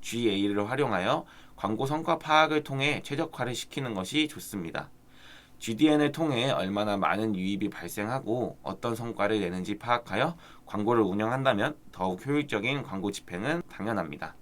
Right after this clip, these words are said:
리마케팅은 쇼핑몰에 방문하였지만 구매는 하지 않고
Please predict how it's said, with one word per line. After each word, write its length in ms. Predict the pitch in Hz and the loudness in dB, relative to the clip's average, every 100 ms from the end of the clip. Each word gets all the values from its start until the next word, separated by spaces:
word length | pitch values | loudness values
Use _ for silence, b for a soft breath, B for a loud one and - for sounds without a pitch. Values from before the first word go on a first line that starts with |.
| - - - | -20 -16 4
리마케팅은 1000 | 151 151 - 202 196 185 160 156 151 101 | 10 10 10 6 2 2 4 4 2 0
쇼핑몰에 600 | - 135 190 180 170 156 | -4 -6 -2 2 4 2
방문하였지만 1040 | - 98 113 131 165 165 110 101 135 165 | 0 -2 -2 0 0 0 0 4 4 2
구매는 400 | 160 104 107 107 | -4 -2 -2 0
하지 260 | 107 139 135 | -2 -2 0
않고 520 | 82 85 - - - | 0 0 -6 -6 -6